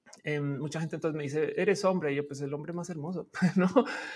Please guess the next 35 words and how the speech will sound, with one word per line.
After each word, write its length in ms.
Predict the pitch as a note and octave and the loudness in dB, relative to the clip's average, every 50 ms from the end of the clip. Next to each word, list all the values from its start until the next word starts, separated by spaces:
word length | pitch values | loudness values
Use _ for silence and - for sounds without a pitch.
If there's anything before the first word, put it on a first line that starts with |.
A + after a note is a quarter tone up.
| - - - - _ - | -10 -12 -14 -16 _ -6
Este, 440 | - C#3+ C#3 C#3+ - - C#3+ C#3 | -4 -4 -4 -2 0 0 2 2
no 100 | C#3+ D3 | 2 2
hay 100 | D#3 E3+ | 2 2
insulto 340 | F3 F3 D3+ F3+ E3 E3+ E3+ D#3 | 2 2 0 -2 -2 0 -2 -2
en 80 | E3 | -2
eso, 280 | E3+ E3 - D3+ D3 C#3+ | -4 -2 -2 -2 -4 -2
¿qué, 220 | - C#3+ B2+ C3+ - - - | -2 -4 -4 -4 -8 -10 -10
qué 80 | D3+ | -8
te 140 | C#3+ - D#3 | -4 -2 -2
digo? 260 | D#3+ E3 D3+ C#3+ C#3+ C#3+ - - - - _ _ - | 0 0 0 -2 -4 -4 -10 -18 -20 -20 _ _ -2
Es, 240 | - D#3 D3 C#3+ - | 0 0 0 2 2
es 120 | F3+ E3 | 2 4
bien 120 | F3 F#3 | 4 2
chistoso 360 | F3+ G3+ F#3 - G3+ F3 E3 - | 2 0 0 2 2 0 0 -2
porque 180 | D3 C#3+ D#3 | -2 -2 -2
hay 60 | C#3+ | -2
gente 160 | D3+ C#3+ E3+ - | -2 -2 -4 -4
que 100 | - E3 | -4 -4
me 100 | D#3 C#3+ | -2 -2
dice, 140 | C3+ C#3 | -2 -2
Sí, 520 | C#3 - G3+ G3+ G3 G3+ G3+ F3+ E3+ C3+ - - - - _ _ _ _ _ _ _ _ _ _ _ _ _ _ _ | 0 2 2 4 6 6 6 4 4 2 -2 -8 -16 -20 _ _ _ _ _ _ _ _ _ _ _ _ _ _ _
"Tú 160 | G#3+ G#3+ G3+ | 4 6 8
no 140 | G3+ G3+ G3 | 8 10 10
deberías 580 | F#3 F3 E3 E3+ F3 E3+ F3 F3+ F3 E3+ D3 C#3+ | 10 8 8 6 6 6 6 6 6 6 6 6
de 140 | D3+ D3 D3+ | 6 6 8
ir 300 | D#3 E3 E3+ E3+ D#3 C#3+ | 6 6 6 6 4 6
a 100 | C#3 D3 | 6 4
este 260 | D#3+ D3 - - B2+ | 4 4 4 4 6
evento 400 | C3 C#3+ D3+ D#3+ D#3+ - D#3+ - | 8 10 10 8 8 4 2 2
porque 280 | - C3+ - - D3+ | 2 2 6 8 8
eres 240 | D#3+ D#3 D3+ C#3+ - | 10 10 6 4 4
hombre". 280 | D3+ D3+ D#3 D3+ C#3+ C#3 | 2 2 4 2 2 4
Y 40 | C3+ | 4
yo, 180 | C#3 C3+ C3 | 4 4 4
"Ora, 520 | - - A#2 A2+ A#2 D3 F#3 C4+ F#4 - | 2 0 0 4 6 8 8 8 8 6